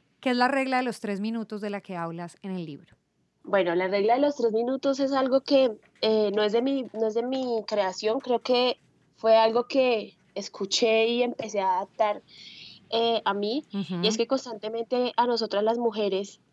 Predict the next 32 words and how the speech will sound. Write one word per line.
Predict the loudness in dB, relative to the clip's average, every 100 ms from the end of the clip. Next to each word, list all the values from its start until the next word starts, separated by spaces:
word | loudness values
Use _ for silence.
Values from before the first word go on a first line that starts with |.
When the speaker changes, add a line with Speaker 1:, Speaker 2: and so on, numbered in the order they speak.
| _ -2
Speaker 2:
no | 0
sé | 2 2
si | 0 -4 -6
yo | -2 2 2
en | 0
mi |
teoría | -2 0 2 0
siento | 0 -2 -2
que | 0
es |
muy | 4 6
latino, | 4 6 6 4
pero | 4 4 4 2
no | 2 0
s-, | 0 -4 -20 _
no | -6 -4
sabría | -2 0 2 2 2 2
con | 0 -2
certeza, | -2 -2 -2 0 0
y | 0
es | 0
que | -4 -4 -8 -12 -12 -16 -18 -4
estamos | -2 2 2 2
constantemente | 0 0 0 0 0 2 2 2 2 4 2 -2 -14 -4
recibiendo | 0 2 2 2 0
sugerencias | 0 2 2 2 0 0 2 4 4 0 -12 -6
o | -4
consejos, | 0 -2 -2 -4 -2 0 0 0 -2 -8 -10
em, | -4 -2 0 0 -2 -2 0
sobre | 0 0 0
cómo | 0 2
vernos, | 2 2 2 2 0 0